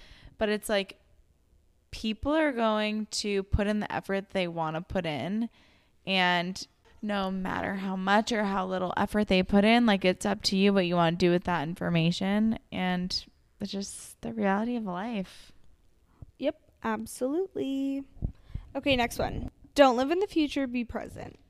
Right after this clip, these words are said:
Speaker 2: This is also really difficult because I feel like personally, I'm constantly living in the future. I'm like, "Okay, what's next? What am I working towards?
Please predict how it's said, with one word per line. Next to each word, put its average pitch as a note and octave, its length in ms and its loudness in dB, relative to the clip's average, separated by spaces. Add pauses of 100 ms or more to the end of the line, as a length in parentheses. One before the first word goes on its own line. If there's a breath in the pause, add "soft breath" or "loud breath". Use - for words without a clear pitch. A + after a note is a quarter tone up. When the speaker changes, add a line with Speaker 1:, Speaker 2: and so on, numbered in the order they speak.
(140)
Speaker 2:
This C#4 260 -4
is G4 140 -4
also A#3+ 500 4
really A3 360 0
difficult B3+ 600 -4 (100)
because B3 200 -6
I B3 80 4
feel A#3 160 0
like A#3+ 140 -4 (300)
personally, A#3 640 -2
I'm A3+ 220 -6
constantly G3 580 -8
living G#3+ 280 -8
in G#3+ 60 -6
the G#3 60 -6
future. G#3+ 600 -6
I'm A3 100 -10
like, - 220 -10
"Okay, G#3+ 240 -8
what's - 320 -10
next? E4 500 -2
What A#3 180 -2
am G#3 120 -6
I G3+ 80 -8
working D4 460 -2
towards? C4 640 -2